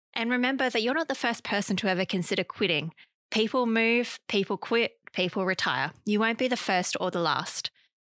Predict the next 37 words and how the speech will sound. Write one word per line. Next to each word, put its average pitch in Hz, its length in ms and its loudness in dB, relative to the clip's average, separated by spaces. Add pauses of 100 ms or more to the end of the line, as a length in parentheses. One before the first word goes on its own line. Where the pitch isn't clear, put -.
Whatever 240 300 0
move 247 260 0
you 233 80 2
make, 220 500 -2
do 208 180 2
it 202 120 0
with 196 160 -2
kindness 190 400 0
and 190 80 -2
respect, 240 540 -2
and 226 120 0
you'll 240 120 0
be 240 160 2
okay. 214 340 -2 (460)
When 254 220 2
I 269 160 2
faced 214 320 0
my 196 120 4
imposter 190 380 -2
syndrome, 247 500 0 (300)
I 214 60 -2
had 240 160 0
to 269 100 0
realize 240 400 2
that - 180 -2
clients 240 360 0
will 226 80 0
not 208 220 0
be 214 100 2
making 202 320 0
improvements 175 540 -2
straight 156 240 0
away. 156 400 0
Be 254 100 2
real 247 300 2
about 160 320 0
it. 156 160 -6